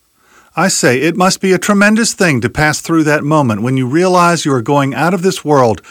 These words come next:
and leaving all you have always known and crossing into that land beyond the veil.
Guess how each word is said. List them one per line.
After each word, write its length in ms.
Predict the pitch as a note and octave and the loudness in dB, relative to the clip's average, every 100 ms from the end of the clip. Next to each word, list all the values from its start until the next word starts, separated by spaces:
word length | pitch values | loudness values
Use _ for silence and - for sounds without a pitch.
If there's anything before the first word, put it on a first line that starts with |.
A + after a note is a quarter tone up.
| - - | -20 -8
and 100 | C3 | 0
leaving 320 | D3+ D#3+ D#3 | 2 2 0
all 240 | - E3 G#3 | 2 2 2
you 140 | G3 | 2
have 100 | F3 | 0
always 400 | F3 F#3+ F#3 D#3 | 2 2 0 0
known 340 | F3 D#3 G#2+ _ _ _ _ _ - | 0 0 -2 _ _ _ _ _ -10
and 160 | G#2+ | -8
crossing 420 | - E3 D#3+ D#3+ | -2 -2 0 -2
into 160 | D3 C#3 | -4 -4
that 200 | C3+ C3+ | -2 -2
land 400 | B2+ C#3+ B2+ G#2+ | -2 -2 -2 -4
beyond 400 | G2 A#2 A#2 A2+ | -2 -2 0 -2
the 60 | A2 | -2
veil. 400 | G2+ G2+ F2+ | -2 -2 -4